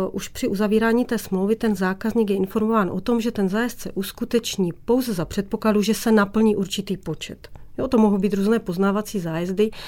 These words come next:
kdy té cestovce se oprati-, opravdu oplatí ve chvíli, kdy naplní ten autobus a, eh,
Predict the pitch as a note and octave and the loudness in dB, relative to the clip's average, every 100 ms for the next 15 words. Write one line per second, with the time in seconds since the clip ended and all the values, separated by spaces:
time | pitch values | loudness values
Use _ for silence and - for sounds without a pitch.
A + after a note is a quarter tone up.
0 | - - - F#3+ B3+ - D3 G#2+ - A2+ | -14 -10 -4 2 2 2 -2 -2 -2 0
1 | A3 F3 G3 F3 - - - G#3 G#3 A3+ | 0 0 2 0 -2 -6 0 2 2 2
2 | F#3+ - G#3 - G#3+ G3 F3+ G3 G3+ G#3+ | 0 2 2 2 0 0 2 0 4 4
3 | G3+ F#3 G3 F#3+ G#3 A3 A3 F#3 F3 F#3+ | 4 4 4 4 2 2 2 -2 -2 -2
4 | G3+ F#3 G3+ G3+ - F#3 F3 - - - | -2 0 -4 -4 -8 -6 -8 -10 -14 -14
5 | - - - - F#3 F3+ F3 E3+ E3+ | -12 -12 -10 -2 0 0 0 2 2